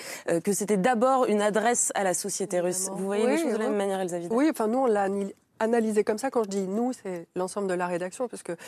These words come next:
Speaker 2: on me voit souvent sur les plateaux, mais en fait, il y a quand même au moins treize personnes derrière qui travaillent activement. Et, euh, et c'est, on l'a perçu effectivement comme ça. Et je dirais que tout ce qu'on a entendu, le choc des civilisations,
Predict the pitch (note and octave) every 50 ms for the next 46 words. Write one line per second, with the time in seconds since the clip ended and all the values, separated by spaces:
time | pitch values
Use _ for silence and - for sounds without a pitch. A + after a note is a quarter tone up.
0 | - - - - - - G3+ F#3+ F#3+ G#3 G3+ - A3+ G#3 G3 - - F#3 F#3+ -
1 | G3+ G3 - A3+ G3+ F3+ D#3+ D#3 - F3+ - F3 D3+ - E3+ F3 F#3 F3+ - -
2 | F#3+ F#3+ G3+ G#3 G3+ - - G#3+ G3 - - - - - G3+ G3 F3+ F3 F#3 G3
3 | G3+ G3 - - G#3 - - - G3 F#3 F#3+ G#3+ G#3+ F#3+ - - E3 - - -
4 | - A3 G3+ B3 C#4+ D#4+ E4 - - - - - - - - - - G#3+ G3+ G3
5 | F#3 F3 F3 F3 E3+ - - - - G#3 - - - G3+ G3 G3 F#3 - G3+ G3+
6 | - - - A#3 A3 G#3 G3 - F#3+ - - G3+ G3+ G3 G3 G3 G#3 G3+ G3 -
7 | D4 C#4 B3 G3+ G#3+ G#3 A3+ - G3+ - - _ - D4 C#4+ - - - B3 A3+
8 | A3+ A3 A3 G#3 - G#3+ G#3 G#3 A3+ A3 G3 G#3 G3+ - - A3 G#3 F#3+ G3+ G#3
9 | - - A3+ G#3 G#3 G3 G#3 G3+ G3 G3+ G3+ G3 - - A3+ A3 G#3+ G#3 G#3